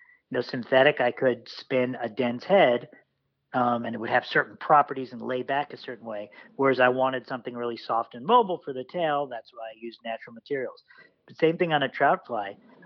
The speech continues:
I might fuss with, like, C D C and the most high-end white and gold hackle, but I might tie the body of a piece of twisted Zelon because I know if I twist that Zelon up and cord it up like a serendipity,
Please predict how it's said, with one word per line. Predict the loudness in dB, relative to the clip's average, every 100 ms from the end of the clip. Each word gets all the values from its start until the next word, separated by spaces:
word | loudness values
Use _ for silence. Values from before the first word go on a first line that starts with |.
| 0
I | 2
might | 4 0 -2 _ -2
fuss | 0 0 -4
with, | -8 -8 -8
like, | -12
C | -10 -10
D | -8 -12
C | -6 -2 0
and | 0
the |
most | -2 -4
high-end | 0 2 2 2 0 0
white | 2 4 4
and | -2
gold | 0 2 2 0 2
hackle, | 2 2 0 -4 -6 -20 _ _ _
but | 2
I | 2
might | 2 0
tie | 0 0
the | 0
body | 0 0 0 -2
of | -10
a | -14
piece | -18 -20 -20
of | -10
twisted | -8 -8 -12 -16
Zelon | -4 0 0 -2 -8
because | -10 -8 -6
I | -4
know | -2 -2 -2 -6 -12 _ _
if | 0
I |
twist | 0 2 2 4
that | 0 -2
Zelon | -2 0 0 0 -2 2
up | 2 2
and | -8 -10
cord | 0 2 4
it | 2
up | 0
like | -2 -12
a | -14
serendipity, | -12 -12 -4 -2 -2 -2 -4